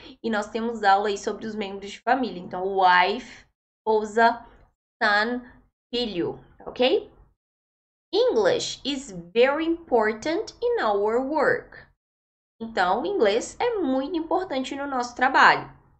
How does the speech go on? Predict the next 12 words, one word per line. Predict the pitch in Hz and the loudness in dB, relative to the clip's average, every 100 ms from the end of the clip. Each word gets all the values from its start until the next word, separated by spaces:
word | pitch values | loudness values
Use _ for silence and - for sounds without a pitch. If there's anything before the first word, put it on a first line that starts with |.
| _ _ _ _ _ _ 247 | _ _ _ _ _ _ -4
We | 285 262 277 | 0 0 -2
use | 294 214 | -2 0
it | 143 - - - | 0 -2 -16 -6
to | 226 | -6
communicate | 220 226 196 196 262 349 339 285 214 196 196 - - _ _ | -2 -4 -2 -4 -4 -4 -4 -2 0 -2 -4 -8 -16 _ _
with | 196 196 180 - - | -2 0 -2 -8 -6
colleagues | - 185 180 214 254 - - _ | 4 4 4 -2 -4 -12 -18 _
who | 285 285 | -10 -10
speak | - - 269 - | -10 -8 -8 -8
many | 240 226 247 294 294 | -6 -2 -2 -4 -6
different | 226 233 247 - 262 262 - | -6 -6 -6 -4 -4 -4 -6
languages. | 220 240 285 262 180 120 - - - | -2 0 -2 0 0 0 -4 -12 -14